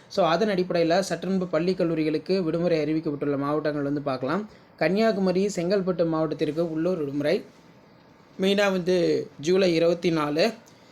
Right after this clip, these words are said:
இருபத்தெட்டாம் தேதிகளில் பள்ளி, கல்லூரிகள் வந்து செயல்படாது அப்படின்னு சொல்லி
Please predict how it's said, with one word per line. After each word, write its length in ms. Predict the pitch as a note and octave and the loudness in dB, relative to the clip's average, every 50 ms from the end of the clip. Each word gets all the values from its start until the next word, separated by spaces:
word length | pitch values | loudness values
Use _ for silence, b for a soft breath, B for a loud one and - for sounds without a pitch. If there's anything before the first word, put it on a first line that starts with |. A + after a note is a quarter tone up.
| B B B B B B B - | B B B B B B B 0
இருபத்தெட்டாம் 580 | C#3+ F3 G#3+ A3+ A3 G#3 G3 - G3 F#3 F3 D#3+ | 2 4 4 4 2 0 0 0 0 0 2 2
தேதிகளில் 500 | E3 E3+ E3 D#3+ D#3+ D3+ D3+ E3+ G3 G3 | 0 0 0 0 -2 0 0 0 0 0
பள்ளி, 260 | - E3 E3+ F#3+ G#3 G3+ | 0 0 2 2 0 0
கல்லூரிகள் 500 | G#3 F3+ E3 E3+ F3+ F3+ E3 D#3 D3 D3 | 0 0 0 2 2 2 2 0 0 0
வந்து 140 | D#3 E3+ F#3 | -2 -4 -4
செயல்படாது 680 | - E3+ D#3 E3 E3 D#3 D#3 C#3 C3+ C3+ C3+ C3 D3+ | -2 -2 -2 -2 0 0 -2 0 0 -2 -2 0 0
அப்படின்னு 300 | D3+ D3 C#3+ D#3 D3+ D#3+ - | 0 0 0 -2 -4 -2 -4
சொல்லி 180 | D#3 D3 F3+ | -2 -2 -2